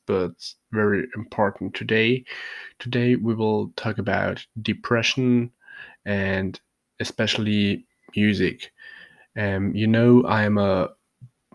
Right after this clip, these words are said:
student and a lot of my classmates love music and I love music too. I play in an orchestra. I'm a music guy. I say it to you.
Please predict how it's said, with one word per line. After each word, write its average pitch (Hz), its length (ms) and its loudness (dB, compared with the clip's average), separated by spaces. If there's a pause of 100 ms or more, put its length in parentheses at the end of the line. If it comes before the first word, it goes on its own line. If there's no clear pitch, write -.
(220)
student 135 880 4
and 98 520 -2 (520)
a 104 60 2
lot 104 400 4
of 110 220 0
my 104 100 -2
classmates 98 1400 -2 (240)
love 104 500 0
music 113 560 2
and 92 180 -4
I 95 140 0
love 92 400 -2
music 101 380 -2 (400)
too. 120 600 6 (440)
I 92 80 -2
play 110 260 0
in 110 100 0
an 117 80 2
orchestra. 104 1080 2
I'm 104 200 0
a 98 60 -2
music 101 400 -2
guy. 104 380 2 (880)
I 101 40 -8
say 98 280 -2
it 98 100 -2
to - 80 -4
you. 113 300 0